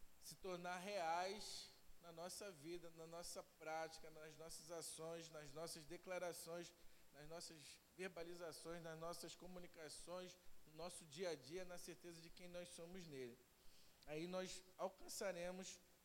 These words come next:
o nosso propósito, nós alcançaremos a todos aqueles que precisam e necessitam da palavra de Deus. E isso é muito legal, porque nós,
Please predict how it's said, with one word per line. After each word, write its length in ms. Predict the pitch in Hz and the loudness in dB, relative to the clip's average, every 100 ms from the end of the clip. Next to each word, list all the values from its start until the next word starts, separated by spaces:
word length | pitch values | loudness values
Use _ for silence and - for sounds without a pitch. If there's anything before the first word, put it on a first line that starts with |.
| - - - - - - | -20 -20 -12 -10 -8 -4
o 40 | |
nosso 300 | 156 170 - | 2 2 2
propósito, 640 | - 175 170 - 156 156 160 | 0 0 0 2 4 4 2
nós 240 | 165 147 | 0 4
alcançaremos 920 | 170 175 180 175 175 160 165 170 - - - - - - | 4 2 -2 -2 0 2 0 0 -4 -8 -10 -8 -8 0
a 160 | 156 | 6
todos 560 | 170 - 170 185 185 165 | 6 4 0 2 2 4
aqueles 840 | 180 180 - 185 180 139 - - - - - - - | 2 2 0 2 2 0 -4 -4 -8 -12 -8 -8 -8
que 100 | 170 | -10
precisam 680 | - 190 175 - 180 202 190 | -4 0 2 2 2 2 0
e 40 | |
necessitam 560 | 185 - 170 - 175 160 | -2 -2 -2 -2 -4 -6
da 120 | 165 | -6
palavra 420 | - 156 156 156 | -2 2 2 2
de 140 | 156 | -4
Deus. 320 | 139 120 117 - - - - - - - - - - 143 | -6 -4 -4 -4 -8 -10 -18 -18 -20 -20 -14 -10 -10 -6
E 380 | 156 160 151 | -4 -2 -2
isso 180 | 160 - | -2 -2
é 40 | 294 | -4
muito 280 | 170 - | -8 -6
legal, 440 | 175 165 131 120 110 - - - - - - - - | -4 -2 0 0 -2 -6 -12 -14 -10 -10 -10 -16 -12
porque 320 | 156 - 180 | -8 -2 0
nós, 420 | 180 190 185 - | 2 2 2 -2